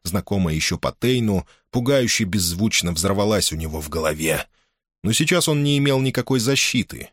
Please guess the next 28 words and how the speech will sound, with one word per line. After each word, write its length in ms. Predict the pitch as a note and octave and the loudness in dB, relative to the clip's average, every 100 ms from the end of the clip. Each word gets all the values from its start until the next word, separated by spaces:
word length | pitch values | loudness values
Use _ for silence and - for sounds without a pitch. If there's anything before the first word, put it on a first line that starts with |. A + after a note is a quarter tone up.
| _ | _
никакой 360 | E2+ F2 E2+ F#2 | -6 -4 -2 -2
возможности 640 | E2 F2+ F#2 F#2+ E2+ - - | 0 0 0 0 0 -2 -2
сопротивляться. 960 | F2 - - G#2+ F#2 D#2 - - - - _ _ _ | -2 -4 -2 0 0 0 -2 -4 -6 -12 _ _ _
Это 180 | - D#2 | -8 -4
было 240 | F2+ F2 | -2 -2
подобно 480 | E2+ E2 E2+ D2+ E2+ | -2 -4 -4 -4 -2
смерти. 760 | - F#2 F#2+ D#2+ - D2 - _ _ - - - | 0 2 2 0 -2 -4 -6 _ _ -18 -18 -8
И 100 | B2 | -2
он 160 | C3 C3+ | 0 2
действительно 640 | B2+ - B2+ A#2 A#2 A2 - | 2 2 0 2 2 0 -2
умер. 540 | F2+ D#2 D2+ - - - _ _ _ _ _ _ _ - | -4 -2 -4 -4 -8 -10 _ _ _ _ _ _ _ -6
Но 80 | |
также 340 | B2 F#3 D3 D#3+ | 0 0 2 2
неожиданно 540 | D#3 D3+ D3+ D3+ D3+ | 2 2 2 0 0
воскрес. 760 | D3 D#3 - - - - - - _ _ - | 2 2 0 -4 -4 -4 -4 -8 _ _ -4
Он 140 | F#2+ | 0
лежал 340 | A#2 B2+ C#3+ C#3 | 2 2 2 2
на 120 | C3 | 0
полу 500 | C3 C3+ D3+ D3 - _ _ | 2 2 2 2 -2 _ _
и 80 | B2 | -2
сжимал 480 | G#2+ F#2+ A#2+ B2 A2+ | 0 0 2 2 0
пальцы 440 | - A2 G#2+ - | 0 0 2 0
на 120 | G2 | 0
шее 440 | F2+ - G#2+ F#2+ F2 | 0 0 2 2 0
Шорракана, 960 | - G2+ F#2+ G#2+ - - F#2+ D#2 D2+ - | -2 -2 0 0 -2 -2 -2 -2 -6 -6
пытаясь 340 | F2 - E2 D#2 | -6 -2 -2 0
задушить 580 | F#2 G2+ - A2+ - | -2 -2 0 0 -2
его, 280 | E2 D#2 D2+ | -4 -2 -4